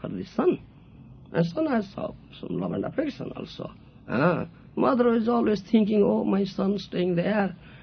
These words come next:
in San Diego, I am staying here, ah, in India, thousands of miles away. Ah, so what we may be doing?" Mother is always thinking. So you may be eating some food, sometimes the food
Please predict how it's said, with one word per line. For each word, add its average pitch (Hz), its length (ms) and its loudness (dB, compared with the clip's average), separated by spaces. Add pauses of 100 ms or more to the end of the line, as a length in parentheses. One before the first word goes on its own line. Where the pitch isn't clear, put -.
(140)
in 165 120 4
San 170 240 2
Diego, 170 680 2 (300)
I 147 160 -2
am 160 120 2
staying 160 340 -2
here, 139 540 4 (340)
ah, 135 340 2 (140)
in 147 220 0
India, 143 560 2
thousands 135 380 2
of - 60 -8
miles 123 360 -2
away. 131 380 -2 (120)
Ah, 147 340 -4 (400)
so 139 220 -2
what 127 300 -2
we 139 160 -4
may 135 180 0
be 101 140 -4
doing?" 127 560 4 (140)
Mother 226 320 0
is 214 180 -2
always 220 240 -2 (100)
thinking. - 340 -2 (420)
So - 160 -2
you 190 160 4
may 196 140 4
be 185 200 0
eating 151 540 2 (100)
some 104 340 -4 (160)
food, 170 320 2 (400)
sometimes 165 500 2
the 131 100 -4 (140)
food 143 300 0